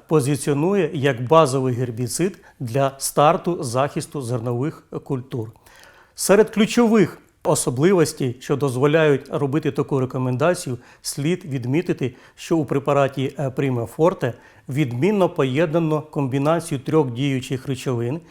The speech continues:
які володіють відмінним синергізмом. Відповідно, цей синергізм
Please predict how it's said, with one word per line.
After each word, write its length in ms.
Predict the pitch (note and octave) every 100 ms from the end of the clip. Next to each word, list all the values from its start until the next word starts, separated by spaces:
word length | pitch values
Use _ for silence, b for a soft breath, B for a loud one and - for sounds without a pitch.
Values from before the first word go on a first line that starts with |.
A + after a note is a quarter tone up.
| B B
які 380 | C3 C3+ C#3+ G3+
володіють 920 | F#3+ D3+ D#3 D3 A#2+ C#3+ D#3 C3 - _ b b b b
відмінним 540 | C#3 C#3 C3 F#3 D3+ C#3+
синергізмом. 840 | - C#3+ C#3+ A#2 A#2 A2 C3+ F3 B B
Відповідно, 880 | C3+ D#3+ E3 D#3 C3 D3 F#3+ C#3 A#2+ b _
цей 280 | - F3 E3+
синергізм 680 | D#3 C#3+ C#3+ A#2+ D3+ C#3+